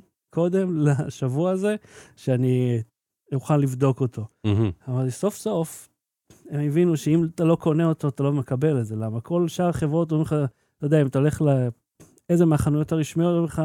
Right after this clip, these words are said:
Speaker 1: "עשרים וארבע שעות נותנים לך, זהו." ואני אומר, "אוקיי, אז, אז לא תודה." כאילו, מה, מה אני אעשה בעשרים וארבע שעות? אפתח את הקרטון? אגב, אתה ראית את, אתה מכיר את ים אוליסקר?
Speaker 2: את מי?
Speaker 1: ים אוליסקר.
Speaker 2: לא.
Speaker 1: הוא, אה, בחורצ'יק צעיר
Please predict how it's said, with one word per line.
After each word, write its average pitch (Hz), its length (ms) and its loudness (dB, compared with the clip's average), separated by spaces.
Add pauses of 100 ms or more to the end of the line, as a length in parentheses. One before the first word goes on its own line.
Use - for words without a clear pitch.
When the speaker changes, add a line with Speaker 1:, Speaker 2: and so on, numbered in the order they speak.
(100)
Speaker 1:
"עשרים 214 340 -2
וארבע 170 280 0
שעות 117 500 -4 (520)
נותנים 131 260 0
לך, 117 200 -6
זהו." 131 240 -2 (840)
ואני 139 140 0
אומר, 160 220 2
"אוקיי, 202 400 -4 (120)
אז, 196 260 -8
אז 190 100 -6
לא 196 100 0
תודה." 170 280 2 (240)
כאילו, 110 420 -6 (160)
מה, 156 220 -4
מה 170 160 2
אני 196 100 4
אעשה 156 180 0
בעשרים 131 300 0
וארבע 117 180 -2
שעות? 110 180 -8
אפתח - 220 -10
את - 60 -12
הקרטון? 165 500 -6 (1120)
אגב, 143 400 2
אתה 151 80 0
ראית 165 220 2 (200)
את, - 180 -2 (120)
אתה - 140 -4
מכיר 143 220 0
את 190 120 -2
ים 190 140 2
אוליסקר? 196 480 -4 (420)
Speaker 2:
את - 140 2
מי? 233 140 8 (200)
Speaker 1:
ים 165 320 2 (100)
אוליסקר. 139 420 -2 (200)
Speaker 2:
לא. 92 200 4 (480)
Speaker 1:
הוא, 180 240 2
אה, 151 360 2
בחורצ'יק 180 480 -4
צעיר 180 520 2